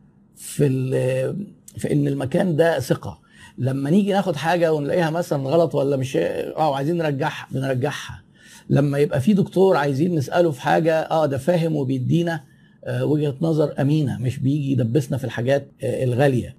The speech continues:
آه، ممكن يعمل لنا خدمات إضافية في صيدليات من باب الترويج كده، يقول لك: "أيوة،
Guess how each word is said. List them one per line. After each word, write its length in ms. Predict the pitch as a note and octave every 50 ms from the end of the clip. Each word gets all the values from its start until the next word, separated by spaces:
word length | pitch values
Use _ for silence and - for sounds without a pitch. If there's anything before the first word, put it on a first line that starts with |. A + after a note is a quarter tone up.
| -
آه، 120 | - C#3+ C#3+
ممكن 360 | D3 G3 A#3 G#3+ - G#3+ G3
يعمل 240 | F#3+ E3 E3 E3+ F3+
لنا 160 | A3 A3 G3
خدمات 440 | - - E3 D#3+ E3 F#3+ G#3+ G#3 G3
إضافية 440 | F#3 D#3+ D#3 B2+ E3+ F#3 F3+ D#3+ C#3+
في 140 | C#3 G3+
صيدليات 640 | - - F3 E3 D3 D3+ D3 D3+ D#3+ F3 F#3 F#3 E3+
من 160 | D#3 D3 C#3+
باب 140 | D3 E3 E3
الترويج 440 | D#3 - - D3+ C#3+ D3 D#3+ D#3 D3+
كده، 260 | - E3+ D#3+ D#3+ D#3
يقول 260 | D#3 - E3 E3+ D#3+
لك: 180 | D#3 D3+ - -
"أيوة، 280 | E3 E3 E3+ E3+ E3